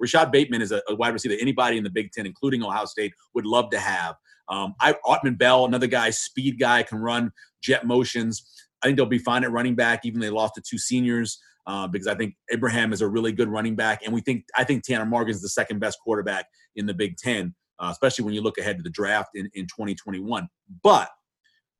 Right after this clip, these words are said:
that defense, how they play, if they lose some close games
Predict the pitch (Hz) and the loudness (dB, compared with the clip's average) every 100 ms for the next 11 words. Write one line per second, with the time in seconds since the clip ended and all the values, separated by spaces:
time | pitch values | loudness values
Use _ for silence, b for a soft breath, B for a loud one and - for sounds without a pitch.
0 | _ - 131 156 156 156 - 139 135 - | _ 4 6 6 2 2 2 2 0 -6
1 | _ - 135 139 139 - 143 127 123 113 | _ 0 4 6 4 2 2 4 4 0
2 | 113 - 143 131 143 196 196 208 196 196 | -6 4 4 6 6 6 4 2 6 6
3 | 185 190 180 175 | 6 4 4 2